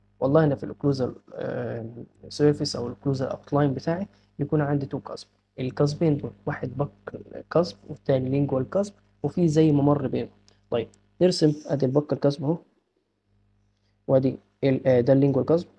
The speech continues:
وادي البك الكسب، وبينهم زي كده ممر في النص. طيب ده هنسميه بك الكسب، ده هنسميه لينجوال كسب،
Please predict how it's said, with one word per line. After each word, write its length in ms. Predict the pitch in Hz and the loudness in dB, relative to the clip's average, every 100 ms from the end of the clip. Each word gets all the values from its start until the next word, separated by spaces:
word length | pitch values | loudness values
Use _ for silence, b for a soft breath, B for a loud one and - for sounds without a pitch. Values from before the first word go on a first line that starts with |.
| _ | _
وادي 280 | 147 135 131 - - | -2 0 -2 -6 -12
البك 320 | 127 131 139 | -4 -2 0
الكسب، 340 | 127 - 175 - _ _ _ _ - | -2 0 -2 -4 _ _ _ _ -8
وبينهم 440 | 135 151 147 143 147 - | 4 6 6 2 -2 -6
زي 280 | 131 139 135 | 0 2 2
كده 280 | 139 139 | 2 2
ممر 320 | 135 131 127 - | 2 0 0 -2
في 100 | - | -18
النص. 320 | - - - _ _ _ _ _ _ _ _ _ _ _ _ _ _ _ _ - | -16 -16 -16 _ _ _ _ _ _ _ _ _ _ _ _ _ _ _ _ -10
طيب 180 | - - - _ - | -8 -8 -16 _ -4
ده 120 | 135 | -2
هنسميه 380 | 147 151 139 135 | 0 0 0 0
بك 200 | 139 143 | 0 -2
الكسب، 300 | 135 151 190 - | -4 -4 -4 -6
ده 160 | 147 135 | -8 -8
هنسميه 300 | - 127 127 | -6 -4 -2
لينجوال 260 | 135 127 | -2 -2
كسب، 220 | 131 180 | -2 -4